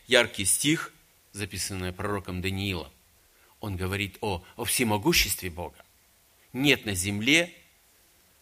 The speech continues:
кто противостоял бы Богу. Это, это полная, абсолютная бессмыслица. Тот, кто сегодня пытается противостоять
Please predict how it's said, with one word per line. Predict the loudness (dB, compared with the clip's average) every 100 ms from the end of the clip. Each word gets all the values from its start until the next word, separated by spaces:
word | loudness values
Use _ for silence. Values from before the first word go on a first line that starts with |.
| _ _ _ _ _ _ _ _ -18
кто | 2 2
противостоял | 4 -2 -2 -4 -4 -2 -2 -2
бы | -8
Богу. | -12 -14 -14 -20 _ _ _ _ _ _ _ _ _ _ -2
Это, | 2 2 0 -4
это | 2 4 4 2 -14 _
полная, | 6 6 8 8 8 8 6
абсолютная | 6 4 4 2 4 4
бессмыслица. | 4 2 4 4 4 2 -2 -4 -6 -12 _ _ _ _ _ 0
Тот, | 0 2
кто | 0
сегодня | 2 2 0
пытается | 2 0 6 8 8 6 4 2 2 -8 -18 -2
противостоять | -2 2 2 4 6 6 8 8 8 4